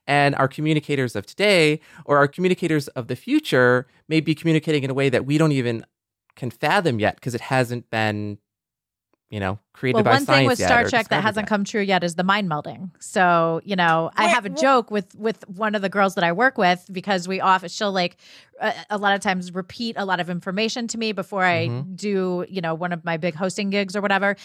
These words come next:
Speaker 2: And then I'll just be digesting all the information. She's like, "I, I can never tell if you got it." And then you go on stage and I know I mind melded it right into your head. <laughs> You know?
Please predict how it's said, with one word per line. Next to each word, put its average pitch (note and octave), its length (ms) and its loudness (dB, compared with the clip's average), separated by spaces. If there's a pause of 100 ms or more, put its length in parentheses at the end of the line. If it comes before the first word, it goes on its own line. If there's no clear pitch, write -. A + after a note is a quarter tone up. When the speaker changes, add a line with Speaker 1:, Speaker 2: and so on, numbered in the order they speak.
(160)
Speaker 2:
And G3 160 -2
then G3 120 2
I'll F3 280 2 (240)
just - 240 -10
be F#3+ 140 -8
digesting F3+ 500 -2
all E3+ 80 -2
the E3 140 -6
information. F3 500 -6
She's F3+ 180 -10
like, F3 280 -2
"I, F#3 240 -2 (160)
I F3 80 -2
can G3 180 -8
never G3+ 220 0
tell D#4+ 180 0
if E4 100 -2
you D#4 60 -10
got D#4+ 220 2
it." C4+ 120 2
And A3 120 -10
then A3 80 -2
you G3+ 100 -8
go G#3 80 0
on A3 160 0
stage B3+ 320 -2
and G3+ 100 -4
I F3+ 60 2
know G3+ 160 0
I G3 80 2
mind F#3+ 300 -2
melded F3+ 240 -2
it D#3+ 80 -2
right F#3 320 -2
into C#4 200 -14
your C4+ 140 -4
head. F3 320 -2
<laughs> G3 100 -2 (300)
You A#3 80 -6
know? A3 300 -6